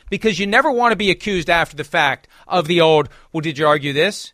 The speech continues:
Did you argue that? Well, why didn't you argue this? Why didn't you argue that?" You don't want to be second-guessed,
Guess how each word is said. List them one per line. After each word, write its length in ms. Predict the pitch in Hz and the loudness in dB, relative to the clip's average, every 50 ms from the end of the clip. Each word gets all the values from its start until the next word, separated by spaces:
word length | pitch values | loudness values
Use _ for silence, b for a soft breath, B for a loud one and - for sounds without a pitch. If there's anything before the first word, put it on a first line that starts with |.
| _ _ | _ _
Did 160 | - 139 127 | -14 -8 -4
you 60 | 147 151 | -2 -2
argue 240 | 147 143 131 135 | -2 -2 -4 -6
that? 280 | 127 151 156 139 98 87 | -4 -2 -2 -2 -4 -6
Well, 80 | 113 123 | -6 -4
why 140 | 143 170 | -4 -4
didn't 120 | 185 185 175 | -4 -4 -4
you 80 | 165 | -4
argue 200 | 160 156 147 143 | -4 -4 -4 -4
this? 280 | 139 165 170 139 - - | -6 -6 -6 -6 -6 -6
Why 140 | 139 139 156 | -4 -4 -4
didn't 140 | 156 156 147 | -4 -6 -6
you 80 | 143 | -6
argue 160 | 139 139 135 | -6 -4 -2
that?" 220 | 139 156 147 135 120 | -2 -2 -2 -2 -2
You 60 | 147 | -4
don't 100 | 160 175 | -4 -4
want 60 | 175 | -4
to 40 | 156 | -4
be 80 | 160 - | -6 -6
second-guessed, 720 | - 196 165 - 165 151 139 196 208 185 156 - - | -4 -4 -4 -4 -4 -2 2 2 2 2 2 -2 -8